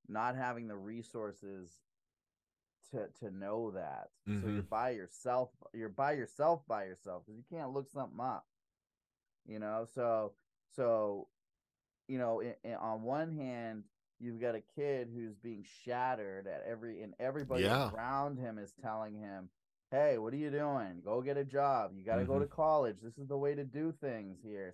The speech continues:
Speaker 1: See? See what
Speaker 2: Yeah.
Speaker 1: happens when you try to blah, blah, blah, blah, blah." And I'm like,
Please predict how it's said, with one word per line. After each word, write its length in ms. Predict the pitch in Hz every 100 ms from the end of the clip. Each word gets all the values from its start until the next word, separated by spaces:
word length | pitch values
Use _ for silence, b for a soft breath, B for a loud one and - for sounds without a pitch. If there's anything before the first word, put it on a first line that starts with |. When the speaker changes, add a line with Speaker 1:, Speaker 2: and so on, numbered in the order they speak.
| -
Speaker 1:
See? 300 | 131 151 160 _ _ -
See 100 | 156
what 120 | 190
Speaker 2:
Yeah. 180 | 185 175
Speaker 1:
happens 240 | 123 180
when 120 | 180 180
you 100 | 170
try 300 | 170 165 170
to 220 | 165 147 _ _ -
blah, 180 | 160 165
blah, 160 | 165 160
blah, 260 | 160 160
blah, 0 |
blah." 300 | 151 156 156
And 120 | 143 131
I'm 140 | 123
like, 180 | 120